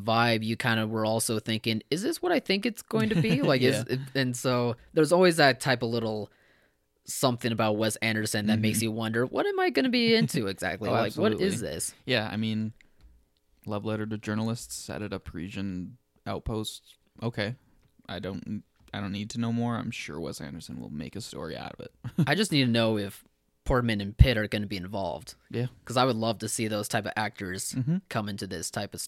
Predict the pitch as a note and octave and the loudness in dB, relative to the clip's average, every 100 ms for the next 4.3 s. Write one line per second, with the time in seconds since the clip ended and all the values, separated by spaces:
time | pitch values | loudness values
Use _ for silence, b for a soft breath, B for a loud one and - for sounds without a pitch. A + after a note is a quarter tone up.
0 | A#2 C#3 C#3+ E2+ D#3+ F#3+ - C3+ D3 D3+ | -4 -2 -2 -4 -6 -6 -8 -6 -4 -4
1 | F3 E3 - _ _ _ - A#2+ C#3+ D3+ | -6 -8 -14 _ _ _ -14 -10 -8 -10
2 | - G#2+ A2 A#2+ A2 G#2+ G#2 G#2 G#2 G#2+ | -10 -6 -2 -2 -2 -4 -4 -4 -2 -2
3 | G2+ G2+ A2+ G2+ G#2 G#2 F#2 E2 D2+ - | -4 -4 -4 -6 -6 -6 -6 -8 -8 -8
4 | F2+ F#2+ | -10 -10